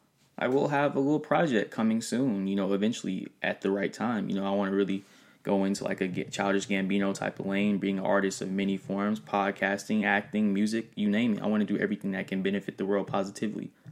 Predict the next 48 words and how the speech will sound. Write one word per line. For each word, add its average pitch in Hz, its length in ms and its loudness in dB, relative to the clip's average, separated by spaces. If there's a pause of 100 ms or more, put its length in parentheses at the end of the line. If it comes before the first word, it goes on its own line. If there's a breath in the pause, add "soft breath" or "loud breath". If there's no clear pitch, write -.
(300 loud breath)
So 104 140 2
that 101 120 8
is 107 160 8
on 104 120 6
the 101 60 6
way. 107 220 2 (800 soft breath)
But 113 100 6
yo, 117 220 8
um, 104 360 4 (720)
really 123 200 8
just 117 160 6
to 117 60 6
move 113 180 8
into 110 200 6
the 101 100 6
closing 110 420 6
of 104 60 8
this 101 120 4
episode. 104 720 4 (440)
Oh, 117 340 8
well, 107 180 8
we - 120 2
got 107 160 4
some, 110 140 2 (120)
got 127 160 6
a 127 40 4
few - 120 2
more 131 120 6
people 147 220 4
hopping 135 280 4
in 135 80 6
the 135 60 6
live. 131 460 6
Okay, 117 320 2
hold 120 200 4
up. 113 260 2 (720 soft breath)
Yo, 147 240 10
you 139 160 8
guys 135 280 10
that 127 80 8
just 123 160 6
hopped 120 260 8
in, 117 100 10
you 113 80 10
guys 110 160 8
have 110 160 8
any 107 160 8
questions? 107 640 4